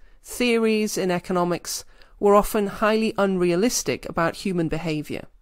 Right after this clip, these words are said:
People were supposed to be utility maximizing, which meant that they did essentially what was best for their own self-interest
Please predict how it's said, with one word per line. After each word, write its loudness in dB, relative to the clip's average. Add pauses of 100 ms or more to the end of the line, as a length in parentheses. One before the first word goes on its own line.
(460)
People 6
were 4
supposed 6
to -6
be -4 (300)
utility 2
maximizing, -2 (420)
which -6
meant -2
that -8
they -4
did 0 (340)
essentially -2
what -2
was -4
best -2
for -6
their 2
own 2
self-interest -4